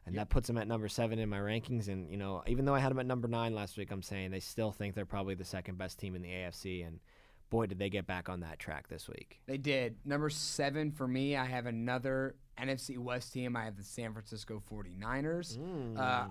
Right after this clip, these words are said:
Speaker 2: I'm, again, you can't ignore a two and oh start. And for me, however, this was similar to the Arizona Cardinals, kind of an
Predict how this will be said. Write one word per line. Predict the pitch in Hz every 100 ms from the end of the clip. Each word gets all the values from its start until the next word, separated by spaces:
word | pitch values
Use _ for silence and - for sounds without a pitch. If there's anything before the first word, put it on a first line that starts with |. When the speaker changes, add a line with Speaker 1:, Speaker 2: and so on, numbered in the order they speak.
| 104
Speaker 2:
I'm, | 123 120 120 - - - -
again, | 131 131 139 131
you |
can't | 127 151 151
ignore | 143 135 147 151 151
a | 120 120
two | - 151 147
and | 143
oh | 127 135
start. | 131 - 131 147 170 - - - - -
And | 120 120 120
for | 120 131
me, | 131 147 160 160
however, | 139 131 131 139 147 170 175 170 - - -
this | 139 139
was | 139 143 139 131 - - - -
similar | - 175 180 185 185 170
to | 165
the | 160
Arizona | 160 156 165 151
Cardinals, | 143 147 131
kind | - 156 156
of | 147
an | 131